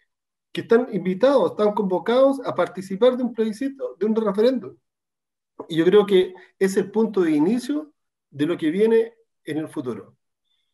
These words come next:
La, la invitación es, es, es ejercer este derecho cívico. Eh, tenemos todavía ciertas irregularidades respecto del ejercicio de este derecho.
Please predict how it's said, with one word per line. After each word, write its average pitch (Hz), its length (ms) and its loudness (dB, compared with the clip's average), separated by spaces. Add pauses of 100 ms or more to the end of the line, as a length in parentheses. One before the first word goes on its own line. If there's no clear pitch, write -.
(360)
La, 131 260 -4
la 147 180 0
invitación 151 880 2
es, 147 220 -8
es, 151 440 -6
es 147 180 -6
ejercer 165 540 0
este 208 220 0
derecho 202 380 2
cívico. 185 600 -4 (1120)
Eh, 131 320 -6
tenemos 190 380 4
todavía 196 400 4
ciertas 196 380 0
irregularidades 175 840 0
respecto 202 420 -6
del 185 100 -2
ejercicio 202 500 -4
de 202 60 2
este 202 160 -4
derecho. 202 580 0